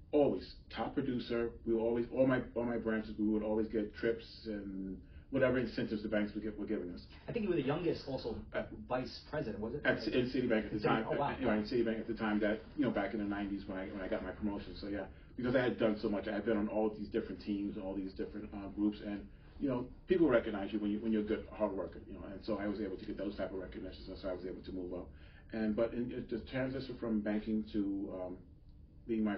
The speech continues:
Speaker 1: first really entrepreneurial, um, getting my feet wet, you know, in my, a fast food restaurant was, uh, I worked at the bank, and, um, I just had a manager that was a little difficult. Well, she's not even a little, uh, very difficult. You know, um, he didn't understand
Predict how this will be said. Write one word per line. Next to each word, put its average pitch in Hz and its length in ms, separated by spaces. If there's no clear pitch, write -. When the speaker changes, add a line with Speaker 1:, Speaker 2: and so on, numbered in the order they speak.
Speaker 1:
first 110 220
really 110 160
entrepreneurial, 104 1080
um, 95 280
getting 107 140
my 95 120
feet 127 140
wet, 92 200
you 110 80
know, 104 240
in 101 160
my, 98 100
a - 260
fast - 220
food 139 140
restaurant 104 440
was, 104 160
uh, 98 180
I 120 60
worked 110 240
at - 60
the 107 60
bank, 104 280
and, 104 240
um, 104 220
I 120 100
just 160 200
had 156 140
a 120 60
manager 101 480
that 87 120
was 87 120
a - 20
little 104 220
difficult. - 460
Well, 226 180
she's 202 100
not 214 140
even 135 160
a 117 40
little, 104 200
uh, 95 60
very 113 280
difficult. - 420
You 131 100
know, 117 240
um, 110 200
he 156 120
didn't 180 220
understand 120 560